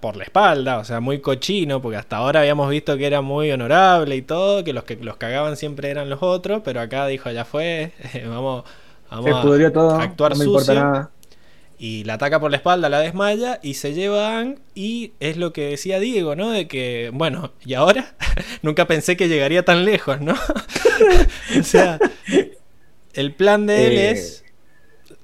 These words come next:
Speaker 1: no sé cómo sube el glaciar ese que rodea toda la, la tribu agua, ¿no? Hay un, hay una elipsis y aparece arriba de todo, ¿no? Caminando por
Speaker 2: En una tormenta
Speaker 1: por la
Speaker 2: de are-, de
Speaker 1: tormenta.
Speaker 2: nieve.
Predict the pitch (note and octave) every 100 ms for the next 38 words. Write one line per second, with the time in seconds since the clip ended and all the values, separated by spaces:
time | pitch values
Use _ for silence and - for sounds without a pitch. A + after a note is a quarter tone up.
0 | - D3+ G3+ C4 A#3 C4 A#3 - C4 B3+
1 | G#3 D#3+ D3+ - A#3 F#3 F#3+ F3 F3 D#3
2 | C#3 A#2+ A2+ G#2+ G2+ A2 A#2+ E3 F#3 C3+
3 | - D3+ D3+ B2+ A#2 A2 G#2+ G#2+ A2 G#2
4 | C#3 D#3 E3+ G3 C3+ C3 D3+ F3+ D3 C#3+
5 | D3 D3+ B2+ B2 D3+ D3+ B2+ B2+ A#2+ G3+
6 | - - G3 - - - - - - B2
7 | B2 B2 C3+ F3+ F3+ F3 D#3 C#3 B2+ A#2
8 | A2 G2+ A#2 D3 G#3 G3 E3+ D#3 G#3 G#3
9 | F#3+ G#3 C4 D4+ - - - - - -
10 | - C#3 C#3+ E3 F#3 G#3+ G3+ F3 C#3+ C#3
11 | C3+ C3 B2+ C#3+ C#3+ C3+ A#2+ A2+ C3+ C3+
12 | C#3 B2+ A#2+ A3 A3 A#2+ B2 - C4 D3+
13 | D#3 D#3 E3 -